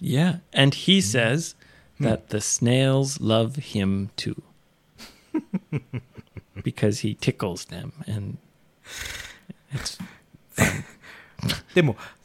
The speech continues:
Speaker 2: でも、<laughs> でもカタツムリからしたらさ、
Speaker 1: So fucking bizarre.
Speaker 2: <laughs> カタツムリからしたら、
Speaker 1: I tickle the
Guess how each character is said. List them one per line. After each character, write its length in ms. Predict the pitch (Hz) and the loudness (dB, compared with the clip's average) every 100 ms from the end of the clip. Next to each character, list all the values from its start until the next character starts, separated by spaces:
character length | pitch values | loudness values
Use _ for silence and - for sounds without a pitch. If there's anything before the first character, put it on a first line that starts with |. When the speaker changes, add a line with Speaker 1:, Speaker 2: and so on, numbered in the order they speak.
| - | 4
Speaker 2:
で 80 | |
も、 60 | 208 | 4
<laughs> 1900 | - - - - 427 - - - 285 - 294 - - - 285 320 311 277 - | 4 0 -2 -6 -6 -4 -4 -2 -4 -2 -4 -4 -8 -4 -2 0 0 -4 2
で 60 | 214 | 4
も 80 | 190 | 6
カ 140 | 190 | 6
タ 120 | 214 | 6
ツ 100 | - | 8
ム 160 | 226 233 | 10 12
リ 120 | 220 | 10
か 100 | 175 | 8
ら 100 | 131 | 6
し 80 | - | 4
た 80 | 107 | 2
ら 80 | 95 | 2
さ、 200 | 135 113 | 6 4
Speaker 1:
So 360 | 104 262 240 | 4 4 4
fucking 500 | 196 202 202 214 196 | 6 4 6 6 6
bizarre. 600 | 160 131 135 131 165 165 165 - - - - - | 6 2 2 2 2 2 0 -6 -16 -8 -2 0
Speaker 2:
<laughs> 640 | 220 - 294 - 233 202 | 0 -2 0 0 -2 -4
カ 120 | - 180 | 0 2
タ 100 | 208 | 4
ツ 120 | 233 | 8
ム 100 | 220 | 10
リ 80 | 202 | 10
か 80 | 120 | 10
ら 160 | 117 | 8
し 100 | 107 | 8
た 80 | - | 8
ら、 80 | 151 | 8
Speaker 1:
I 60 | |
tickle 40 | |
the 60 | 143 | 8